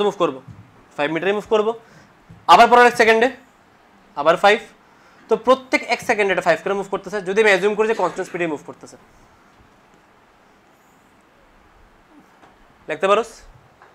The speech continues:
তো প্রথম সেকেন্ডে তোর মাথা কত ঘুরান লাগবো?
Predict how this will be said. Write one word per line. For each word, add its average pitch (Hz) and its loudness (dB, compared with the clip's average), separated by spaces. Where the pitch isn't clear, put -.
তো - -16
প্রথম 220 2
সেকেন্ডে 220 0
তোর 202 -2
মাথা 180 2
কত 180 -6
ঘুরান 151 -4
লাগবো? 127 -12